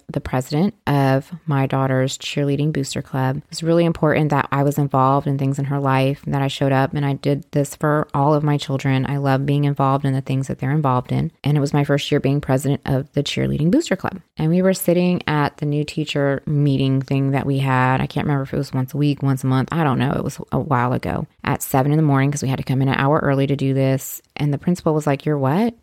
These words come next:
You're the president of your daughter's cheer booster? Oh, honey, you're gonna have to give that up because you're not gonna have time for that, not with what you have to do. Teachers can't do that." Y'all, I was a fool and I believed her.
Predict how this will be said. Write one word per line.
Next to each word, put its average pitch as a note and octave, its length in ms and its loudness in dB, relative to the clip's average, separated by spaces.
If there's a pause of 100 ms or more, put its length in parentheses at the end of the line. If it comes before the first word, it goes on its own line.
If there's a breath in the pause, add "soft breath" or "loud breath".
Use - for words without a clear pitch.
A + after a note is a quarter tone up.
You're E3+ 180 2
the A#3 120 2
president D#3+ 680 0
of D3 160 0
your C#3 120 2
daughter's C#3+ 360 -4
cheer D3 240 -2
booster? D#3 460 -2
Oh, F3 140 4
honey, C#3 360 0
you're D#3 140 0
gonna G#3+ 160 2
have F3 200 0
to C#3 120 -6
give C3+ 240 -2
that D3+ 240 0
up C#3+ 200 0
because C#3+ 380 -2
you're D3 100 2
not C4+ 160 0
gonna C#3+ 140 0
have C3 200 0
time C3 280 -2
for C3 120 -2
that, B2+ 360 0
not C#3 240 0
with - 140 -8
what C#3 120 2
you E3 180 2
have D3 200 2
to C3 80 -4
do. C3+ 360 0
Teachers G3+ 360 -2
can't C#3+ 240 -2
do C3+ 140 0
that." C3 260 -2 (160)
Y'all, D#3 260 4
I F3+ 100 4
was D#3 140 0
a C#3 80 -2
fool F#3 320 2
and D#3+ 100 2
I E3+ 120 0
believed F3+ 340 0
her. D#3+ 260 -8